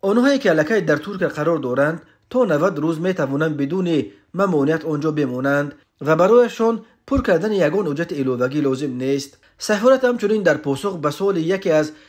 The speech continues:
کاربران شرح داد که نرخ ویزا برای سفر یک کرته به ترکیه شصت دلار و برای سفرهای بسیار کرته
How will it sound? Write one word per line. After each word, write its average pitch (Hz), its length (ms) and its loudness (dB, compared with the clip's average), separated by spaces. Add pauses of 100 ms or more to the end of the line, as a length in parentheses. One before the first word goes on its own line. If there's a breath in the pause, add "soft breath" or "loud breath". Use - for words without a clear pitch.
(160 loud breath)
کاربران 165 500 2
شرح 185 260 -2
داد 127 260 -8
که 196 320 0 (260 soft breath)
نرخ 233 280 0
ویزا 185 340 2
برای 170 260 2
سفر 175 540 0 (320 loud breath)
یک 196 320 -4
کرته 135 340 0
به 127 140 -6
ترکیه 170 480 -2 (240 soft breath)
شصت - 380 -6
دلار 170 360 2
و 160 80 2
برای 190 260 2
سفرهای 156 460 -4
بسیار 135 340 -6
کرته 143 500 -2